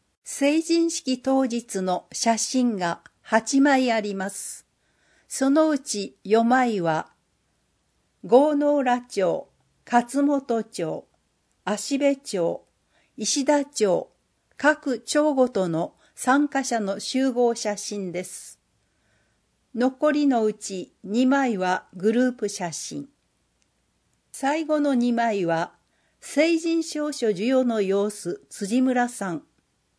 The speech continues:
記念品贈呈の様子、坂本さんの写真です。写真終わり。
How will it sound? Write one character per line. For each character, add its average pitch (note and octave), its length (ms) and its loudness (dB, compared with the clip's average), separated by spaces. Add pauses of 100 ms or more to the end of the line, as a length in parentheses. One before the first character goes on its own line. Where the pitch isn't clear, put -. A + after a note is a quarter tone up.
(380)
記 C#4 160 2
念 D#4+ 240 4
品 D#4+ 280 0
贈 C4 200 2
呈 A#3+ 320 0
の G#3 120 -4
様 G3 260 0
子、 - 280 -14
坂 A#3+ 460 0
本 C4 320 0
さ E3 200 -8
ん - 100 -12 (360)
の C#4+ 100 2
写 G3+ 220 -6
真 E3 360 -8
で E3 120 -8
す。 - 320 -14 (720)
写 A3 280 0
真 A#3 400 -4 (180)
終 G3 200 -2
わ F3+ 60 0
り。 E3+ 220 -8